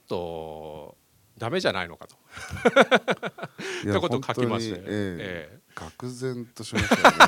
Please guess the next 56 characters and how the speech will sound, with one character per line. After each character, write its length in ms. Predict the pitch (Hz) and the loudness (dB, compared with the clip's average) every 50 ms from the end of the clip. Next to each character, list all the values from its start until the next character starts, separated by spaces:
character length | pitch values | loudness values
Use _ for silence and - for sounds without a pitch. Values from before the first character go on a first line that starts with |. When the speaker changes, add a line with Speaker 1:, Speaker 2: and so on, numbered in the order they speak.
| 160 285 208 - 302 - | 8 6 2 2 0 -4
Speaker 1:
<laughs> 60 | - - 240 - - - 208 - _ - - - - - - - 403 403 392 | -4 -4 -6 -8 -6 -10 -12 -10 _ -12 -12 -12 -16 -18 -14 -12 -10 -6 -4
Speaker 2:
か 120 | 143 156 165 | -4 -2 -2
な 160 | 156 135 110 | -2 -4 -4
り 80 | 95 98 | -4 -2
の、 60 | 98 | 0
Speaker 1:
な 100 | 120 131 | 0 0
ん 140 | 151 160 165 | 0 0 2
や 140 | 170 196 220 | 2 4 4
ね 80 | 214 | 4
ん 20 | - | 2
こ 140 | - 123 117 | 2 0 0
い 40 | 110 | 0
つ 100 | - 110 | -4 -10
み 120 | 104 98 | -10 -10
た 80 | 92 85 | -10 -10
い 20 | |
な。 60 | 85 | -10
Speaker 2:
か 140 | - 156 170 | -8 -8 -6
な 160 | 190 180 156 | -4 -4 -4
り 80 | 139 110 | -4 -4
の 100 | 101 95 | -6 -6
分 340 | 82 98 101 110 113 117 117 | -8 -8 -8 -8 -8 -4 -2
量 160 | 131 131 110 | -2 -2 -2
を 60 | 98 | -2
割 260 | - - - 101 98 | -6 -8 -8 -8 -8
い 40 | 87 | -8
て、 400 | - _ - 98 101 98 92 82 78 - - - 190 - 240 - - 269 - - - - | -10 _ -8 -6 -6 -4 -4 -6 -6 -6 -4 -6 -6 -6 -8 -8 -8 -10 -10 -10 -18 -20
Speaker 1:
<laughs> 800 | - _ - _ _ _ - _ _ _ _ _ _ _ _ _ | -20 _ -20 _ _ _ -20 _ _ _ _ _ _ _ _ _
Speaker 2:
な 160 | 87 87 104 135 | -18 -14 -12 -12
ん 100 | 147 147 | -10 -10
で 100 | 147 143 | -10 -8
こ 180 | - 143 135 | -8 -8 -8
ん 240 | 139 143 139 139 135 | -8 -8 -10 -10 -10
な 80 | 131 131 127 120 123 120 | -8 -8 -6 -6 -6 -6
映 40 | 117 | -6
画 100 | 113 110 | -6 -8
を 60 | 104 | -8
作 180 | - - - 104 | -10 -10 -12 -12
っ 40 | 104 | -12
た 180 | - - 87 | -10 -14 -14
の 120 | 78 78 71 | -14 -14 -16
か 140 | - - 65 | -16 -18 -18
っ 40 | - _ _ | -18 _ _
て 100 | - - | -16 -14
い 320 | 78 76 73 73 73 71 73 | -14 -12 -14 -14 -16 -18 -18
う。 60 | - | -12
Speaker 1:
そ 140 | - 123 98 | -12 -12 -12
う 40 | |
そ 120 | - - 82 | -12 -14 -18
う 60 | - | -16
そ 60 | - | -14
う 40 | 80 | -12
そ 40 | 82 | -12
う。 40 | 82 | -12
Speaker 2:
え 40 | |
え。 380 | 82 78 76 76 73 65 - | -12 -14 -16 -18 -20 -20 -20